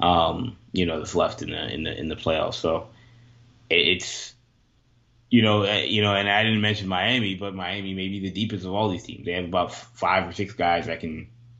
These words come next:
beat you by themselves, you know, if they get hot. So, um,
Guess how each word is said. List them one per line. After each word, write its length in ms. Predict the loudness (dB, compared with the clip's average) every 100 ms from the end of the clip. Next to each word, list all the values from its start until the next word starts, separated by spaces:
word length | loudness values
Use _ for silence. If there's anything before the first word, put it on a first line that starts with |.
| -8
beat 200 | -2 0
you 40 | 4
by 160 | 4
themselves, 580 | 4 2 2 2 -2 -12 -20 -20 -8
you 100 | -4
know, 120 | -2
if 60 | 0
they 120 | 2
get 160 | 2
hot. 360 | 4 4 4 -4
So, 300 | -8 -6 -8 -16 -20 -20 -20 -20 -10 -2
um, 680 | 0 2 0 -2 -6 -10